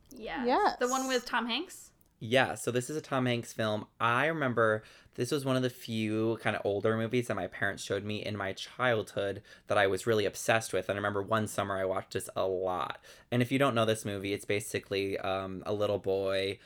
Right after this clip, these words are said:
Speaker 3: He wishes to be big, and then he becomes big,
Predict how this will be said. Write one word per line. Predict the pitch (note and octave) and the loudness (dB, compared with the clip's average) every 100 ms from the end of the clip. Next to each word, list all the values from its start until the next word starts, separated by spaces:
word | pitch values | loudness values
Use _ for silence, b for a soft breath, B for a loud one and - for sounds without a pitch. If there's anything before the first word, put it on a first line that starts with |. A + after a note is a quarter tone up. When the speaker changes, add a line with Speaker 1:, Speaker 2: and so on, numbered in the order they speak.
| b | b
Speaker 3:
He | - A2 | -8 -4
wishes | G#2 G2+ G#2 - | -2 -2 -4 -6
to | F#2+ | -6
be | G2 | -8
big, | - C#3+ C3 A#2 | 2 6 6 4
and | G#2+ | 0
then | G2+ | -2
he | G2 F#2+ - - | -4 -8 -10 -10
becomes | G2+ G2+ G2 G2 | -6 -4 -4 -8
big, | - F#2 F#2 | -2 -2 -2